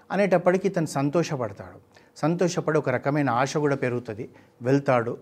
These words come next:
వెండి తీసుకొస్తాడు, ఇంటికి వచ్చి మళ్ళీ అమ్ముతాడు, చేస్తాడు. ఆ తర్వాత డబ్బు పెరిగేటప్పటికి ఓ ఇల్లు కట్టుకుంటాడు. ఈ విధంగా గడిచిపోతున్న సమయంలో ఓ రోజు మళ్ళీ ఆ సాధువు ఏమంటాడంటే, "నాయనా నువ్వు ఇంకా కూడా",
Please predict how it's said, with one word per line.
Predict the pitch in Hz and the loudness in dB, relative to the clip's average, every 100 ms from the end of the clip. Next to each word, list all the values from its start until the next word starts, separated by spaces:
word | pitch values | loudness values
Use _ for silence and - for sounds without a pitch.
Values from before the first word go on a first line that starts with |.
| - | -6
వెండి | 123 127 131 | -4 0 -2
తీసుకొస్తాడు, | 127 123 - 117 - 110 123 - - - _ _ | -2 -4 -6 -10 -6 -8 -8 -14 -20 -20 _ _
ఇంటికి | 135 131 131 127 | -4 -2 0 0
వచ్చి | 120 - | -2 -4
మళ్ళీ | 156 131 123 | -2 -2 0
అమ్ముతాడు, | 123 117 117 123 117 127 | -2 -4 -4 -4 -4 -4
చేస్తాడు. | 120 - 120 110 143 - - - | -4 -4 -8 -8 -12 -18 -16 -6
ఆ | |
తర్వాత | 135 135 131 123 | 0 2 2 0
డబ్బు | 117 120 139 | -2 -2 0
పెరిగేటప్పటికి | 139 123 127 123 123 113 123 | 0 -2 -2 -4 -6 -6 -4
ఓ | |
ఇల్లు | 117 120 | -2 -2
కట్టుకుంటాడు. | 135 123 - 113 107 113 - - - - | -2 -2 -6 -10 -10 -12 -18 -20 -20 -2
ఈ | 139 | 2
విధంగా | 147 156 180 | 4 2 2
గడిచిపోతున్న | 156 139 135 147 135 139 120 | 2 0 -2 -4 -4 -2 -4
సమయంలో | 127 123 131 117 107 123 - _ _ | -6 -4 -4 -4 -6 -12 -20 _ _
ఓ | 139 | 0
రోజు | 139 151 147 | 4 4 2
మళ్ళీ | 135 135 190 196 | 0 2 4 6
ఆ | 139 127 - | 6 4 -4
సాధువు | - 127 151 | -2 0 2
ఏమంటాడంటే, | 143 131 127 123 110 98 135 - - - - - | 2 0 -4 -6 -8 -8 -12 -12 -20 -20 -14 -2
"నాయనా | 135 143 196 | 2 4 4
నువ్వు | 180 165 | 4 6
ఇంకా | 151 151 202 | 4 8 10
కూడా", | 190 185 131 | 10 10 10